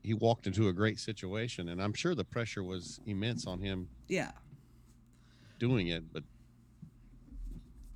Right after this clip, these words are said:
Speaker 1: it's a shame
Speaker 2: Yeah.
Speaker 1: Barrett didn't get to experience the success level.
Speaker 2: Mm-hmm. But you,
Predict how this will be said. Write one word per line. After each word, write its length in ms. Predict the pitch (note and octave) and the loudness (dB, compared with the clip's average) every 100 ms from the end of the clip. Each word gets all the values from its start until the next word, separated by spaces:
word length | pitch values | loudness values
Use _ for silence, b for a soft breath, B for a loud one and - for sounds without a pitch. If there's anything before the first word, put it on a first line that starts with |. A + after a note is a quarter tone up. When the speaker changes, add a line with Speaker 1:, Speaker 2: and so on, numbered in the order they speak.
| - | -12
Speaker 1:
it's 120 | F#2+ F#2 | -8 -4
a 40 | |
shame 320 | - C3+ B2+ | 2 4 6
Speaker 2:
Yeah. 100 | A2 | 6
Speaker 1:
Barrett 180 | A2+ G2+ | 6 4
didn't 200 | G#2+ F#2+ | -2 -2
get 140 | G2 - | -4 -4
to 60 | |
experience 520 | F#2 - G#2 G2+ F#2+ - | -6 -2 2 4 2 -2
the 100 | F2+ | -2
success 600 | - - - G2 - - | -2 0 0 2 0 -2
level. 320 | F#2 E2 F2 G#2 E3 | -2 -2 -2 -4 -4
Speaker 2:
Mm-hmm. 140 | D3+ - - - - | -4 -4 -10 -10 -2
But 160 | F3 | 0
you, 140 | F3+ | 2